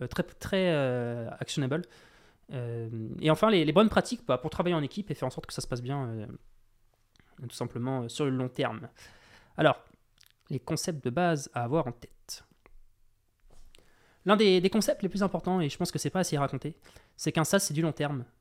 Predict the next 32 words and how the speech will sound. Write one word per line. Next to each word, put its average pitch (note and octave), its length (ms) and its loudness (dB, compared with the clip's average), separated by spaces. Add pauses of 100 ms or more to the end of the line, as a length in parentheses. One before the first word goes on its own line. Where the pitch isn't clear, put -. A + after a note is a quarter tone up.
(340)
Euh, B2+ 160 -8
un B2+ 80 -6
SaaS, E3+ 200 0
c'est - 160 -6
pas E3 100 -2
quelque D#3 160 -6
chose E3 180 -4
qui, - 220 -10
c'est D3 100 -8
pas E3 80 0
un, E3 160 2
on C#3 100 -2
est C3+ 60 2
là, D3+ 140 2
on D3 60 2
n'est C3+ 80 2
pas D#3 100 2
là E3+ 80 2
pour D3 120 -4
deux C3+ 200 0
ans, C#3+ 80 0
en C#3+ 60 -2
fait. - 420 -10
Euh, A#2 260 -4
Valerian C#3 240 2
l'avait B2 220 0
même C#3 140 0
expliqué C#3 340 -4
dans C3 180 0
un B2 80 0
autre - 140 -6
épisode. C#3 340 -2